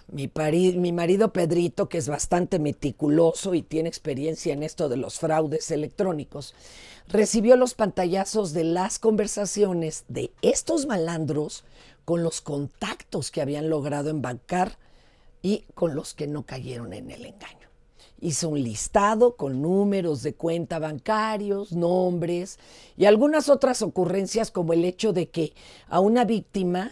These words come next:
quien finalmente depositó lo solicitado, le dijeron que iba a ser unida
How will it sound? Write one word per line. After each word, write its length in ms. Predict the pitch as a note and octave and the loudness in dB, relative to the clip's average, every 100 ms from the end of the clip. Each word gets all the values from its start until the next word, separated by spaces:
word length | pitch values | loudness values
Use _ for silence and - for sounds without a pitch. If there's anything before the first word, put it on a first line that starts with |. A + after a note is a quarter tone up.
| - | -14
quien 260 | - C#3+ C3 | -8 -6 -6
finalmente 680 | G#2 C#3 D3 F3+ A3 A3+ G3 | -4 -2 2 4 4 6 4
depositó 720 | F3 D#3+ - D3 - E3 E3 | 4 0 -4 -6 2 4 4
lo 220 | E3 D#3 | 2 0
solicitado, 960 | C#3 D3+ D3 D#3 - C#3+ D#3 C3 C#3 - - - - | -2 -4 -4 -4 -8 -4 -2 -2 -4 -8 -18 -20 -6
le 200 | D3+ G3 | 2 4
dijeron 380 | F#3+ - A#3+ A#3+ | 4 4 4 4
que 140 | - F#3 | 2 0
iba 220 | G3+ G3+ | 0 -2
a 20 | |
ser 260 | - G#3 F#3+ | 0 0 2
unida 480 | F3 F#3+ F#3 G3 | 0 -2 -2 -4